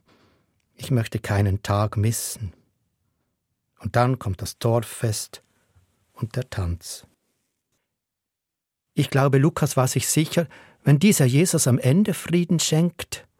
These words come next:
wenn er Menschen versöhnt, Ausgestoßene umarmt, Gott ans Herz drückt, Liebe lehrt bis zu den Feinden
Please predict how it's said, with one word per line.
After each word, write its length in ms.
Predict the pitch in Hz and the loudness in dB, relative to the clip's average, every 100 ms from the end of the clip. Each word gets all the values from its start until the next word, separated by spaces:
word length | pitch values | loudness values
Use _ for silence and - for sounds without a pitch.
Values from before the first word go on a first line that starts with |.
| _ _ _ _ _ | _ _ _ _ _
wenn 140 | - 101 | 0 2
er 80 | |
Menschen 360 | 110 135 190 135 | 4 4 2 0
versöhnt, 540 | 117 - 135 175 185 | 0 0 2 2 2
Ausgestoßene 960 | - 180 - 151 - - 147 139 135 123 | 0 -2 -2 -4 -2 0 0 2 2 2
umarmt, 560 | 123 123 131 160 - | 2 2 2 0 0
Gott 280 | - 160 - | 0 0 0
ans 260 | 139 131 - | 0 0 2
Herz 340 | 131 170 - | 0 0 -4
drückt, 320 | - 170 - | -4 -4 -2
Liebe 320 | 139 160 196 165 | 0 2 2 2
lehrt 400 | 160 175 - - | 2 0 -4 -4
bis 240 | 170 - | -2 -2
zu 100 | - | -4
den 160 | 107 98 | -4 -2
Feinden 600 | - 107 139 151 160 | 0 2 2 2 0